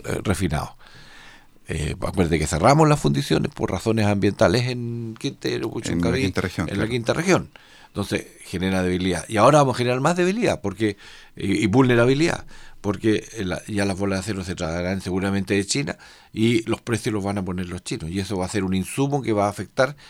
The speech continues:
Speaker 1: el costo de la extracción de la libra de cobre y el margen, la utilidad que tú vas a tener. Entonces, por eso es mi preocupación. Y de ahí entonces, con todo lo anteriormente dicho, es que yo digo, sí, tenemos que tener una salida. Una salida, por supuesto, sustentable, claro que sí,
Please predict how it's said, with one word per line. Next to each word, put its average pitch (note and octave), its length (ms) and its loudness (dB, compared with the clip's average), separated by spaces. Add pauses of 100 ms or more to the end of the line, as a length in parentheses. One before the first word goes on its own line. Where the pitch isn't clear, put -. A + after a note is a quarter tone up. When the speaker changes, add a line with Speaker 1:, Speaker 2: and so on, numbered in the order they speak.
(140)
Speaker 1:
el - 240 -6
costo - 400 -2
de C#3 120 -2
la A#2 80 0
extracción B2+ 420 -6
de C3 80 -2
la B2 80 0
libra B2+ 300 -2
de C3+ 100 0
cobre C3+ 320 0 (380)
y A2+ 340 2
el F2+ 220 -4
margen, G#2 500 0
la F2+ 80 0
utilidad F#2 440 0
que A#2+ 100 -6
tú A2 140 -2
vas G#2 140 -2
a G#2 80 -2
tener. E2 300 -4 (220)
Entonces, G#2+ 280 -6
por B2+ 140 4
eso D3 160 0
es D3+ 60 2
mi C#3+ 80 2
preocupación. C3 560 -2
Y F#2 100 -4
de G2 120 2
ahí B2+ 180 4
entonces, C#3+ 420 2
con G2+ 140 4
todo G#3 240 10
lo G#3+ 100 10
anteriormente F3 600 4
dicho, D#3 280 -2 (300)
es A2 120 0
que C3 120 2
yo C#3 100 6
digo, C#3+ 220 4
sí, C3+ 320 2 (240)
tenemos D3+ 340 4
que D3+ 100 0
tener C#3 220 2
una A#2+ 160 0
salida. - 420 -4 (380)
Una D3 160 4
salida, E3+ 260 2
por E3 140 0
supuesto, D#3+ 540 2 (160)
sustentable, C#3+ 640 2
claro G#3+ 260 4
que A3 100 -2
sí, G3 240 0